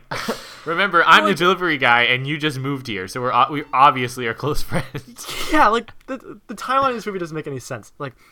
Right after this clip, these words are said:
Speaker 2: for, so Alan just moved here 'cause he got kicked out of his last school.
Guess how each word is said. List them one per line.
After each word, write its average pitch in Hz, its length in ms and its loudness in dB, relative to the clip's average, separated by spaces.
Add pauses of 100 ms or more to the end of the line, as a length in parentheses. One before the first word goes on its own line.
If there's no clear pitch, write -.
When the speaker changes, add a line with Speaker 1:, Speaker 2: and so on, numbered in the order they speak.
(240)
Speaker 2:
for, 175 180 -6 (160)
so 123 160 -16
Alan 165 340 -2
just 156 280 -10
moved 156 200 -10
here 147 120 -6
'cause 135 120 -12
he 120 40 -14
got 123 140 -12
kicked 127 160 -18
out 143 80 -8
of 143 40 -10
his 139 140 -12
last 120 200 -10
school. 92 340 -18